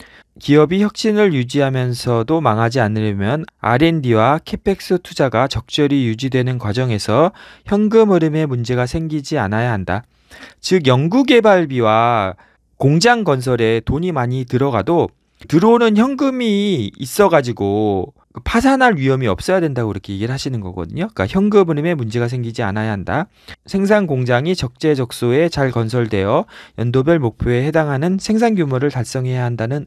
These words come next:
의미다. 현금 흐름은 손익 계산서보다 조작하기가 훨씬 어렵기 때문에 성장주에 종종 나타나는 회계적인 리스크를 예방해준다. 세 번째는 부채 비율, 유동 비율, 이것만은 알고 가자.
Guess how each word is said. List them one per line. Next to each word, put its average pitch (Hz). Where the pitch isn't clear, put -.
의미다. 107
현금 214
흐름은 165
손익 233
계산서보다 135
조작하기가 127
훨씬 170
어렵기 113
때문에 104
성장주에 180
종종 131
나타나는 120
회계적인 190
리스크를 127
예방해준다. 98
세 -
번째는 180
부채 190
비율, 117
유동 135
비율, 117
이것만은 139
알고 110
가자. 101